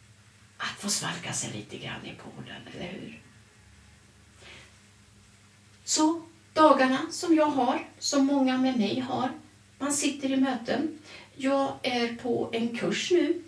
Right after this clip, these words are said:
och den pågår just nu, men jag är tvungen att spela in det här programmet ändå. Det heter E T T G, European Transformational Teachers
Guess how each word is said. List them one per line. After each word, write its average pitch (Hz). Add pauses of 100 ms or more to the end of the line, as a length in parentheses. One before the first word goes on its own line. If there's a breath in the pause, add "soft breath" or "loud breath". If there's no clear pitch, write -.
(440 loud breath)
och 233
den 220
pågår 226
just 202
nu, 185
men 262
jag 202
är 208
tvungen 202
att 233
spela 262
in 240
det 254
här 233
programmet 208
ändå. 208 (880 loud breath)
Det 226
heter 220 (120)
E 208
T 214
T - (220)
G, 214 (200)
European 247
Transformational 233
Teachers -